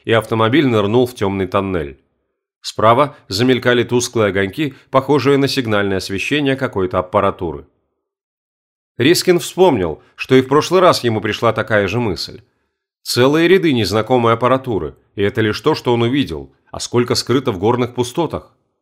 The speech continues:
Машина стала притормаживать, повернула налево и заехала на платформу грузового лифта, которая начала опускаться, едва автомобиль остановился.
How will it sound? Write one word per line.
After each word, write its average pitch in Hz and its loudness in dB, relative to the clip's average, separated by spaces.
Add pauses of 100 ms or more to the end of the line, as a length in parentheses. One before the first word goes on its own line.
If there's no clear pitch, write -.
(920)
Машина 98 0
стала 120 2
притормаживать, 98 -2 (280)
повернула 117 2
налево 98 0 (200)
и 180 4
заехала 143 2
на 147 -2
платформу 123 -2
грузового 107 0
лифта, - -4 (220)
которая 110 0
начала 107 0
опускаться, 113 -2 (100)
едва 131 2
автомобиль 120 0
остановился. 92 -6